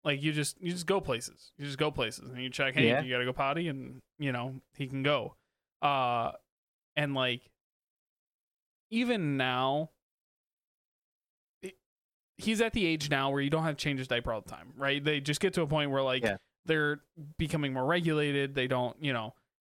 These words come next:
Speaker 1: you just don't have to change it as often. And even now,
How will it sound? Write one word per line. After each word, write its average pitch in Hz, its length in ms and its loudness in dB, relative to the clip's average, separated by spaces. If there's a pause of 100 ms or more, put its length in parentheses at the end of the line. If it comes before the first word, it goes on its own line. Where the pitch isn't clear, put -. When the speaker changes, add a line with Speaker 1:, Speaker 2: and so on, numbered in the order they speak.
Speaker 1:
you 165 80 2
just 156 160 2
don't 147 120 2
have 135 120 -2
to - 80 -10
change 127 240 -2
it 110 80 -8
as 117 100 -10
often. - 320 -10 (1400)
And 156 200 0
even 196 420 0
now, 127 600 0